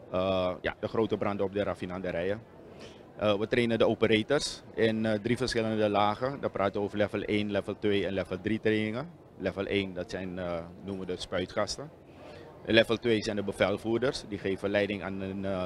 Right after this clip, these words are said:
kleine groep. En de level drie is de incident commander, die geeft leiding aan een heel incident op, eh, op de raffinaderij. Bijvoorbeeld een grote brand, een grote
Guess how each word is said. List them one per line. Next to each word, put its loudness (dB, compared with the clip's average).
kleine -2
groep. 0
En -2
de 4
level 2
drie 2
is -4
de -2
incident 2
commander, 2
die -2
geeft 0
leiding 0
aan -2
een -6
heel 4
incident 0
op, 0
eh, 2
op -2
de 2
raffinaderij. -4
Bijvoorbeeld -4
een -4
grote -2
brand, 0
een -10
grote 0